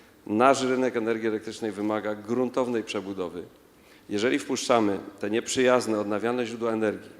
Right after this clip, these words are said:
nieprzyjazne, bo przecież nieprzewidywalne, niestabilne, jeszcze wspierane pewnymi preferencjami. I dobrze, bo chcemy żyć w środowisku, w którym energia jest, e, e, nieemisyjna.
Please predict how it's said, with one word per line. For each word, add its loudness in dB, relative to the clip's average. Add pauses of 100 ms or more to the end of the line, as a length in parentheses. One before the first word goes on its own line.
(160)
nieprzyjazne, -2 (720)
bo 0
przecież -2
nieprzewidywalne, -2
niestabilne, -4
jeszcze -6
wspierane -4 (800)
pewnymi 0
preferencjami. 0
I -4
dobrze, 0
bo -2
chcemy -2
żyć -8
w -10
środowisku, -4
w -14
którym -4
energia -4
jest, -10
e, -12
e, -14
nieemisyjna. -8